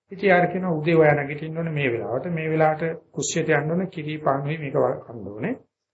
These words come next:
කාලා මේ දේ කරන්න. මේ, මේ, මේම කියලා ඉතින් මේ වෙලාවම අහන්න ඕනේ. මෙලා පියානෝ එක සෙල්ලම් කරන්න ඕනේ. හරි මේ කියලා. පොලියන්න අද කළානේ මට ජීවත් වෙන්න වෙලාවක් නැහැ නේද නැන්දම කියලා.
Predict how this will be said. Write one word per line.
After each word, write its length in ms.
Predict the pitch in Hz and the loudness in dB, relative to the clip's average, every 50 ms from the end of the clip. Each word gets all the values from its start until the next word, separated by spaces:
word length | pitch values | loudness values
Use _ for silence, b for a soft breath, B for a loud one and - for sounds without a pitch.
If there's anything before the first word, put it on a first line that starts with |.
| _ - | _ 0
කාලා 260 | 151 156 160 160 160 | 4 4 6 6 6
මේ 160 | 156 156 151 | 4 2 2
දේ 160 | 139 139 131 | 2 0 -2
කරන්න. 260 | - 123 120 123 147 180 | 0 -2 -2 -2 -4 -4
මේ, 220 | 190 175 175 165 170 | -4 -2 -2 -2 -4
මේ, 220 | 175 175 170 156 165 | -4 -4 -6 -6 -6
මේම 240 | 165 165 160 165 170 | -6 -6 -6 -4 -2
කියලා 220 | 165 202 220 240 | -2 -2 -2 -2
ඉතින් 140 | 196 220 196 | -4 -2 -2
මේ 120 | 185 175 | 0 0
වෙලාවම 220 | 165 160 160 156 151 | 2 2 2 2 2
අහන්න 240 | 131 135 135 127 127 | 0 -2 -2 -2 -4
ඕනේ. 160 | 135 139 175 | -4 -4 -4
මෙලා 200 | 170 160 165 165 | 0 0 0 0
පියානෝ 300 | 160 156 139 135 147 143 | 2 0 -2 -2 -2 -6
එක 100 | 147 143 | -6 -4
සෙල්ලම් 260 | 147 139 139 135 131 | -2 -2 -2 -2 -2
කරන්න 220 | - 120 120 120 123 | -6 -8 -8 -6 -4
ඕනේ. 220 | 139 190 208 190 | -4 -2 -2 -2
හරි 120 | 170 175 175 | -4 -4 -4
මේ 140 | 175 165 | -6 -8
කියලා. 280 | 156 190 180 196 226 269 - _ _ _ _ _ _ _ _ _ _ _ _ _ _ _ _ _ _ _ _ _ _ _ _ _ _ _ _ _ _ _ _ _ _ _ | -6 -6 -4 -4 -4 -4 -8 _ _ _ _ _ _ _ _ _ _ _ _ _ _ _ _ _ _ _ _ _ _ _ _ _ _ _ _ _ _ _ _ _ _ _
පොලියන්න 380 | 262 269 240 247 240 240 233 240 | -12 -8 -2 -2 -2 -2 -2 -8
අද 200 | 240 240 226 196 | -12 -12 -12 -10
කළානේ 420 | 226 233 240 240 247 269 269 269 240 | -10 -8 -8 -8 -8 -8 -8 -8 -8
මට 280 | 226 247 247 233 240 | -8 -6 -6 -6 -6
ජීවත් 320 | 185 208 240 269 320 311 - | -4 -2 0 0 0 0 4
වෙන්න 180 | - 233 330 311 | 6 8 8 10
වෙලාවක් 260 | 294 220 180 156 151 | 10 10 10 10 10
නැහැ 220 | 139 123 120 156 143 | 8 6 4 4 4
නේද 120 | 147 156 | 6 6
නැන්දම 340 | 156 151 151 139 131 127 135 | 6 6 6 4 2 2 0
කියලා. 300 | 123 - - - - _ | -4 -8 -10 -16 -18 _